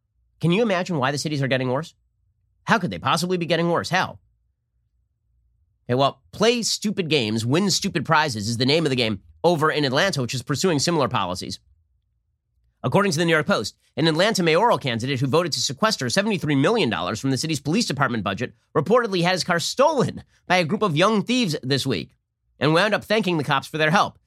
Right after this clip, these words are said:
City Council member Antonio Brown had just gotten out of his white Mercedes coupe to speak to fellow community leader Ben Norman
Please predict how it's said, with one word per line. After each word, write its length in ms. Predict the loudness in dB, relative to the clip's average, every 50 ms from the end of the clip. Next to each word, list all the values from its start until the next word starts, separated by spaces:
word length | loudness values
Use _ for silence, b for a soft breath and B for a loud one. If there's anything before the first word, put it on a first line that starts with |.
| _ _
City 200 | -4 -2 -2 0
Council 300 | 2 2 0 2 0 0
member 200 | 0 0 0 0
Antonio 360 | 0 0 0 -2 -2 0 0
Brown 240 | 0 0 0 0 0
had 80 | 0 -2
just 180 | -4 -4 -2
gotten 200 | 0 0 0 2
out 120 | 0 0 0
of 60 | -2
his 100 | -4 -2
white 220 | 0 0 0 0
Mercedes 400 | -2 -4 -2 -2 -2 -2 -2 -2
coupe 260 | -4 -2 -4 -4 -4 _ _ _ _ -10
to 100 | -8 -6
speak 220 | -4 -4 -4 -4
to 80 | -2 0
fellow 220 | 0 2 2 2
community 400 | 0 0 0 2 2 0 0 0
leader 280 | 0 0 0 -2 -4 -6 _ _ _ 0
Ben 200 | 0 2 2 2
Norman 440 | 2 2 2 2 0 -2 -6 -10